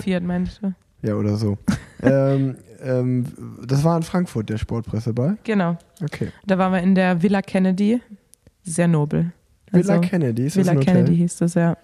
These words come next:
Speaker 2: Okay, das, ja, das ist ja nett. Und dann, dann die nächste Frage zu so einem, zu so einem Award. Hatte Mieke ein anderes Outfit an bei dem zweiten, äh, bei dem zweiten Ball oder dasselbe?
Speaker 1: Ja, da hatte sie ein kurzes schwarzes an, so ein
Speaker 2: Uiuiui.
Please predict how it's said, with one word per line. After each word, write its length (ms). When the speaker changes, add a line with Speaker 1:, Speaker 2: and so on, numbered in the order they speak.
Speaker 2:
Okay, 180
das, 180
ja, 160
das 120
ist 40
ja 60
nett. 160
Und 140
dann, 220
dann 160
die 140
nächste 260
Frage 400
zu 180
so 120
einem, 180
zu 140
so 80
einem 100
Award. 320
Hatte 300
Mieke 580
ein 160
anderes 460
Outfit 360
an 200
bei 80
dem 180
zweiten, 560
äh, 260
bei 140
dem 180
zweiten 640
Ball 420
oder 240
dasselbe? 340
Speaker 1:
Ja, 240
da 80
hatte 160
sie 100
ein 80
kurzes 380
schwarzes 460
an, 200
so 120
ein 100
Speaker 2:
Uiuiui. 280